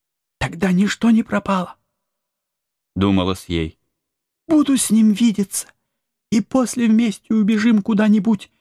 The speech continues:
и заживем счастливо». И пока девушка с радостным трепетом на сердце думала о том, что дело вдруг повернулось совершенно иначе, что она свободна и будет видеться с Павликом, она так замечталась,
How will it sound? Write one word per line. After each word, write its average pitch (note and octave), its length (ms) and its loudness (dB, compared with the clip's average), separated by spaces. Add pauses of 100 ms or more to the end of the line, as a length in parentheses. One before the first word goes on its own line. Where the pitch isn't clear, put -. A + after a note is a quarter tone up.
(220)
и C4 80 4
заживем C4 520 2
счастливо». A3 680 -4 (1400)
И F#2+ 60 -2
пока F#2+ 300 -4
девушка F#2+ 480 -4
с - 100 -8
радостным C#3+ 520 -2
трепетом D#3 520 -2
на D3+ 140 -2
сердце C#3 540 -6 (480)
думала E3 480 2
о E3 60 -4
том, E3 260 -2
что D3+ 220 -2
дело F3 380 0
вдруг D#3+ 360 -2
повернулось E3+ 580 0
совершенно D#3 800 0
иначе, C#3 460 -2 (260)
что - 180 0
она F3+ 180 0
свободна E3+ 640 -2
и D3 100 2
будет F3 320 -2
видеться E3+ 460 -2
с - 80 -4
Павликом, E3+ 540 -2 (560)
она B2 220 2
так B2 220 -2
замечталась, A2+ 840 -2